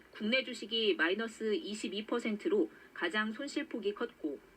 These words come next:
해외 주식과 국내 및 해외 채권 모두 마이너스였습니다.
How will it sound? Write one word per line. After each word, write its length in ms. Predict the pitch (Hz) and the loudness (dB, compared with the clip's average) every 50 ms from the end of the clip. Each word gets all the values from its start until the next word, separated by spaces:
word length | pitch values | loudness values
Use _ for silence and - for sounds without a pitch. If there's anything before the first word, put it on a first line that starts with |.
| - - - - | -20 -18 -6 -2
해외 260 | 277 277 277 254 240 | 0 2 2 2 0
주식과 640 | - 226 214 - - - - - 214 214 202 185 165 | -2 -6 -10 -10 -10 -8 -2 0 2 2 2 2 0
국내 320 | - 208 208 220 233 226 | -2 -2 -2 0 0 0
및 160 | 226 240 226 - | 0 -2 -4 -2
해외 260 | - 294 294 285 277 | -2 0 0 0 -2
채권 560 | - - 311 311 - - - 247 247 233 226 | -2 -2 -2 -4 -2 -4 -2 -2 -2 0 4
모두 380 | - - 160 160 - 208 208 180 | 6 6 6 6 4 4 4 4
마이너스였습니다. 960 | - 143 156 175 196 190 180 - 160 - - - 156 143 139 147 147 143 | 4 4 4 2 2 0 -2 -2 -4 -6 -6 -8 -12 -8 -2 0 0 0